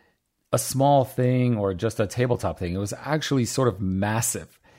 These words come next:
It was probably over six feet by six feet, and definitely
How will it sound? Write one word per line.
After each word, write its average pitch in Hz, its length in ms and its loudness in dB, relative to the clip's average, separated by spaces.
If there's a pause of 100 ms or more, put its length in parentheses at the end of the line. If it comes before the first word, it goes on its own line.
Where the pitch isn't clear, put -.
(400)
It 131 60 2
was 135 120 4
probably 147 1000 0 (120)
over 113 240 2
six - 340 -2
feet 110 220 0
by 104 140 0
six - 280 -4
feet, 101 360 -2
and 101 560 -2 (320)
definitely 104 840 2